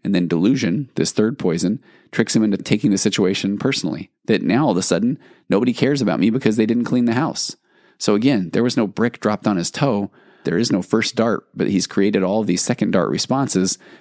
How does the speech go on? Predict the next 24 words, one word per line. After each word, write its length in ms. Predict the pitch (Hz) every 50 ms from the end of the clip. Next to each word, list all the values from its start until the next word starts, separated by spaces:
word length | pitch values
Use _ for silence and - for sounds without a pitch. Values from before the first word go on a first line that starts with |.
| _ -
based 200 | 107 113 - -
off 160 | 107 104 -
of 160 | 101 92 92
greed, 480 | - 110 110 117 113 117 127 147 - _ _
hatred, 600 | - - 104 110 - - 107 104 107 131 - - - _
and 260 | - 95 87 90 90 98
delusion. 480 | 104 107 139 143 117 - - - - _ _ _ _ _ _ _ _ _ _ _ _ _ _ - -
And 100 | - 113
he 60 | 113
said, 240 | - 110 98 101 98
"Saddest 400 | - - 117 127 135 131 - 120
of 100 | 107 117
all, 240 | 123 120 98 92 92
some 240 | - - 127 143
second 400 | 139 - - - 131 - - 127
dart 200 | 127 127 135 135
reactions 640 | 135 131 131 127 131 131 - - 147 160 151 147 -
are 120 | - - 107
to 80 | 107
conditions 460 | - - 104 104 104 - 104 104 101
that 80 | 98 98
are 40 | 95
actually 280 | 92 95 - - 90
positive. 520 | 92 - - 110 123 113 95 85 - -